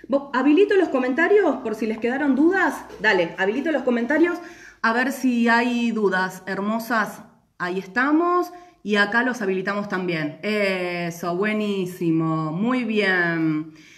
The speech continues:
Perfecto. Bueno, hermosas, ahí está. Tienen un montón de corchos. Qué lindas. Hay mucho por hacer, mucho por hacer. Este fue como, bueno, un puntapié para que ustedes,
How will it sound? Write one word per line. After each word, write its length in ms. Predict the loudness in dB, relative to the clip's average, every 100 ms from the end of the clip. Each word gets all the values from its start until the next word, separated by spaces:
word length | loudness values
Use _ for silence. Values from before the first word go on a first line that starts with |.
| _ _ _
Perfecto. 1300 | -2 2 2 2 -2 -2 -2 -4 -6 -2 0 -2 -6 -18 -20 _ _ -2
Bueno, 300 | 2 2 2
hermosas, 680 | 4 2 2 0 2 0 -6 -6
ahí 200 | 0 2
está. 460 | 2 0 2 4 4
Tienen 240 | 4 6 6
un 60 |
montón 420 | 4 2 2 4
de 180 | 4 4
corchos. 640 | 4 4 4 4 2 -2 -2
Qué 100 | 2
lindas. 760 | 4 4 4 2 2 2 2 0 -4 -16 -2
Hay 220 | 4 6
mucho 360 | 4 2 0
por 140 | 0 0
hacer, 460 | -2 -2 0 0
mucho 520 | 2 4 6 4 2 -2
por 140 | -4
hacer. 240 | -2 -4
Este 280 | -4 -4 -6
fue 220 | -2 -2
como, 280 | 0 0 0
bueno, 480 | 0 -2 -2 -4 -2
un 160 | 0 0
puntapié 680 | 0 0 -2 -4 -2 -2 -4
para 280 | -4 -4
que 80 | -6
ustedes, 400 | -4 0 0 -2